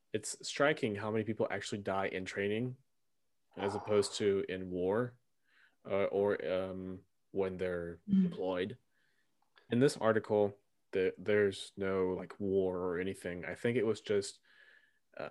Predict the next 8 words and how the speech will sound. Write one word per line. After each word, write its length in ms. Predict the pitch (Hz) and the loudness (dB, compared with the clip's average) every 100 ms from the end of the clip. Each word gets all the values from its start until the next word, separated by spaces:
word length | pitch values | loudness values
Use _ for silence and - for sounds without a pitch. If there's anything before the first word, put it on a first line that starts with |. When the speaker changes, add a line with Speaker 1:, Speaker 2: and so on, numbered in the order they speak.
| - | -6
Speaker 1:
a 60 | |
mismanagement, 1120 | 101 104 104 - 98 104 117 117 131 139 139 - _ _ - | 0 0 0 -2 -2 0 0 0 0 0 -4 -16 _ _ -14
uh, 140 | - 160 | -10 -10
just 240 | - - | -14 6
Speaker 2:
Mismanagement, 880 | 233 240 254 - 233 214 208 202 202 | 12 12 12 12 8 8 8 10 10
human 380 | 233 247 233 247 | 12 12 12 10
error, 380 | 233 196 190 202 | 8 10 10 6
yeah. 100 | 220 | 4